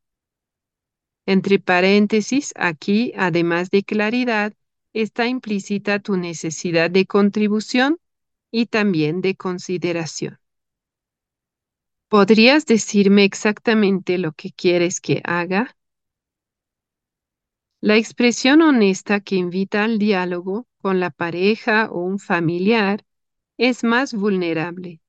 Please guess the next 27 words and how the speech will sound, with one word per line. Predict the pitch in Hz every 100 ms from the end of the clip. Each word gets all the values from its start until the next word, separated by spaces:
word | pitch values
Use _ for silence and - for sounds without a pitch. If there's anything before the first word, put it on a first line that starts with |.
| _ _ _ _ -
y | 233
conlleva | - 247 233 254 269 294
un | 262
pedido | 208 180 196 202 226
de | 214 196
conexión | 185 180 160 - - 165 165 196 -
más | 185 226 269
que | - 220
un | 185
pedido | 180 165 180 180 185
de | 175
acción. | 170 156 - - 175 202 _ _ _ _ _ _ _ _ -
Podría | 220 220 240 277
sonar | 302 233 185 180 180 -
algo | 185 185 185 190
así. | 180 - - - _ _ _ _ _ _ _ _ _ _ _ _ _ _ _ _ -
"Cuando | 208 214 220
te | 233
escucho | 226 - - 285 - 226
decir | 185 185 - 202
eso, | 190 165 - 185
realmente | 185 214 226 220 196 190 185
me | 180 170
duele. | 165 165 160 151 _ _ _ _ _ _ _ _ _ _
Me | 196
importa | 208 208 220 233 247 277
escucharte", | 247 - 226 202 240 220 233 240 - 165